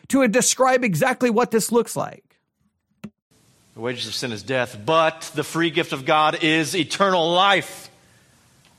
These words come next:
Speaker 2: through Christ Jesus our Lord. God has made a way.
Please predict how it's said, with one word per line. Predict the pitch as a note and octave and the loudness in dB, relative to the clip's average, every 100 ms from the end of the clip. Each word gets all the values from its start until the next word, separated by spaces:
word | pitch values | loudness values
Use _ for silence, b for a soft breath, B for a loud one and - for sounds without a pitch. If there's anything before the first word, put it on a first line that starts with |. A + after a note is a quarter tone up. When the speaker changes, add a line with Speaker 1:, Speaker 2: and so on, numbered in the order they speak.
| _ _ _ _ _ _ _ _ _ _ _ _ _ | _ _ _ _ _ _ _ _ _ _ _ _ _
Speaker 2:
through | _ F#2+ | _ -20
Christ | - A#2+ A2 - | -10 -8 -8 -12
Jesus | A#2+ A2 G2+ - | -12 -12 -12 -8
our | G#2+ | -8
Lord. | G2 G2+ G2 E2+ - - _ _ _ _ _ _ _ _ _ G#4+ A4+ A#4 A#4 A4 _ _ _ _ _ _ _ | -6 -6 -6 -6 -12 -20 _ _ _ _ _ _ _ _ _ _ _ _ _ _ _ _ _ _ _ _ _
God | D3+ E3 F3 B2+ | -6 -2 -2 -4
has | C3+ A#2+ | -8 -6
made | C#3 D3+ | -4 -4
a | B2 | -2
way. | D3 G#3+ D3 | -2 -2 -6